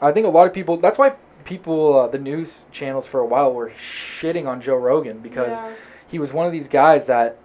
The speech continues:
Speaker 1: you know, let everyone speak and let everyone have a say, right? Like,
Speaker 2: Yeah.
Speaker 1: it's the fact that when you're pushing one ideology, it, it's, it's clearly not good. And,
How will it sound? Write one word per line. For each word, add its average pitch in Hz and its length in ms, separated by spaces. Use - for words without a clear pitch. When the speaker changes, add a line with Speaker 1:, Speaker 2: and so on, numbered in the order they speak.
Speaker 1:
you 135 80
know, 123 280
let 143 260
everyone 139 300
speak 147 440
and 135 80
let 135 100
everyone 135 300
have 135 100
a 127 60
say, 135 400
right? 123 280
Like, 135 120
Speaker 2:
Yeah. 214 200
Speaker 1:
it's 214 140
the 143 80
fact 147 320
that 135 180
when 143 120
you're 131 100
pushing 147 380
one 139 180
ideology, 123 800
it, 113 220
it's, 123 680
it's - 460
clearly 202 280
not 139 200
good. 151 120
And, 139 300